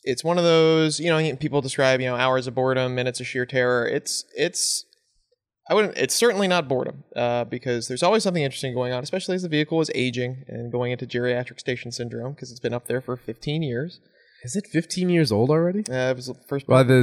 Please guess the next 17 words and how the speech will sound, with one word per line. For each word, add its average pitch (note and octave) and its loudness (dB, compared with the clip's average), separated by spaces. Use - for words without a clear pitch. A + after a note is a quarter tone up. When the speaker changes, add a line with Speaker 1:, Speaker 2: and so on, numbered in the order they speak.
Speaker 2:
the G#2+ 2
Speaker 1:
Uh, D#3 4
Speaker 2:
Zarya G#2 6
Speaker 1:
first D#3+ 4
Speaker 2:
is G3 4
Speaker 1:
part D#3+ 6
was C#3+ 0
launched C#3+ 0
nineteen C#3+ -6
ninety-eight, D3+ -4
November C3 -6
Speaker 2:
Yeah. C3+ -6
Speaker 1:
nineteen A2 4
ninety-eight. D3 -2
And C3 -2
so, C#3+ 4
um, B2+ 2